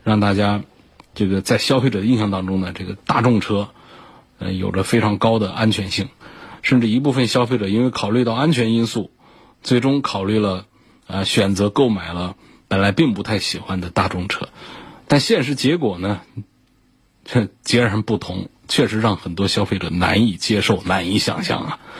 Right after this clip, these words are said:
中保研这个到现在为止是测了三款大众品牌的车：途观 L、迈腾和帕萨特。那迈腾的表现在这三款车当中是最好的，其次是途观 L，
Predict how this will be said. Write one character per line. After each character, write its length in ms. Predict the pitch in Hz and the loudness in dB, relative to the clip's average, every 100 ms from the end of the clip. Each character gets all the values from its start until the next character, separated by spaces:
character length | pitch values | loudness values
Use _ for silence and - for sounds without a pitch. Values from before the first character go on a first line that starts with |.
| - - - - - | -16 -16 -16 -18 -6
中 160 | - 170 | 2 4
保 160 | 156 117 | 4 2
研 320 | 113 127 131 _ _ _ _ - | 0 0 -2 _ _ _ _ -4
这 140 | 131 | 0
个 160 | 120 117 | 2 2
到 180 | 139 | 2
现 240 | 123 165 143 | 2 2 2
在 180 | 143 107 | 2 0
为 160 | 104 | -2
止 140 | 110 98 | -2 -4
是 140 | 107 | -6
测 260 | - - 127 | -2 2 2
了 100 | 101 | 2
三 340 | - - 190 | -2 0 0
款 240 | - 87 82 | 0 -4 0
大 140 | 113 | 0
众 160 | 104 95 | 2 0
品 140 | 87 | -4
牌 120 | 87 | -8
的 80 | 78 | -6
车： 200 | - - - - - - - - | -6 -8 -14 -20 -16 -16 -14 -2
途 160 | 143 | 2
观 240 | 139 156 139 | 4 2 2
L、 280 | 107 110 - _ - - | 0 -2 -4 _ -20 -4
迈 200 | - 135 | 0 0
腾 280 | 98 101 101 | -2 -6 -8
和 160 | - - | -8 -8
帕 160 | - 107 | -2 0
萨 120 | 101 | 0
特。 180 | - - _ _ _ _ - | -2 -6 _ _ _ _ -4
那 180 | 92 92 - - - _ _ | -4 -4 -12 -20 -20 _ _
迈 240 | 160 147 | 2 2
腾 200 | 101 110 | 0 0
的 60 | 117 | 0
表 120 | 101 | 0
现 140 | 104 - _ _ - | -4 -6 _ _ -2
在 160 | 135 | 2
这 120 | 117 | 2
三 220 | 110 120 110 | 2 0 0
款 220 | 98 90 | -4 -6
车 160 | - 101 | -2 0
当 160 | 95 | 0
中 180 | 92 90 | -2 -2
是 140 | - | -2
最 140 | - 107 | 0 0
好 180 | - - | 0 -8
的， 100 | - - | -12 -6
其 200 | - 127 | -2 0
次 240 | - - - | 0 -4 -2
是 180 | - - | -4 -4
途 180 | - 104 | -2 2
观 220 | 98 107 | 2 0
L， 240 | 85 95 | 0 -4